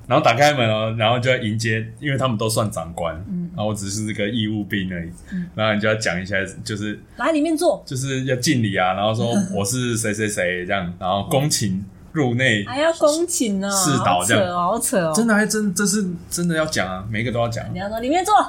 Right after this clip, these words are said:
Speaker 1: 然后
Speaker 2: 还有空位哦。<laughs>” 热炒店。
Speaker 1: 值班的还好，
Speaker 2: <laughs> 嗯。
Speaker 1: 值班的反正就东摸摸西摸摸，然后去巡逻一下，巡视听摄这样子。
Speaker 2: 嗯。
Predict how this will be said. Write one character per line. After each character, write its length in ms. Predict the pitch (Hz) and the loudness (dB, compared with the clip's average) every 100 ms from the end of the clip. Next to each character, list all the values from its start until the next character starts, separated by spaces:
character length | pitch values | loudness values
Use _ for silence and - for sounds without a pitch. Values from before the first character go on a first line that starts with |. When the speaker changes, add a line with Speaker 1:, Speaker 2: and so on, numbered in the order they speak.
| - | 0
Speaker 1:
然 80 | 214 | 6
后 80 | |
Speaker 2:
还 40 | 349 | 6
有 40 | |
空 220 | 302 349 | 8 6
位 80 | 349 311 | 8 6
哦。 180 | 294 311 - 247 - | 4 0 -4 -6 -4
<laughs>” 360 | - 605 359 | 4 4 4
热 160 | 247 196 | 0 0
炒 220 | 208 175 | 0 -2
店。 200 | 214 185 - - | 0 -2 -4 -4
Speaker 1:
值 160 | 123 135 | -2 4
班 200 | 160 165 | 4 6
的 120 | 123 | 4
还 240 | 101 101 | 4 4
好， 260 | 101 - - 320 | 2 0 -4 -8
Speaker 2:
<laughs> 200 | 277 - - | -8 -12 -4
嗯。 160 | 196 | -2
Speaker 1:
值 80 | 113 | 2
班 160 | 131 139 | 2 2
的 120 | 110 | 2
反 140 | 95 | 2
正 180 | 113 117 | 2 0
就 60 | 113 | 0
东 140 | 113 | 0
摸 120 | 110 | 0
摸 160 | 113 113 | -2 -4
西 200 | 113 104 | -4 -4
摸 160 | 107 | -4
摸， 160 | 104 104 | -4 -2
然 100 | 95 | 0
后 180 | 104 107 | 0 -2
去 140 | 110 | -4
巡 260 | 104 92 92 | -6 -4 -4
逻 220 | 95 90 | -4 -4
一 40 | |
下， 220 | 90 87 90 | -6 -8 -6
巡 320 | - - 101 | -4 0 0
视 260 | 113 131 117 | 2 0 0
听 240 | 110 104 | -2 -2
摄 240 | 107 107 92 | -2 -4 -4
这 80 | |
样 180 | 90 87 | -6 -8
子。 100 | 113 165 | -10 -8
Speaker 2:
嗯。 180 | 160 | -8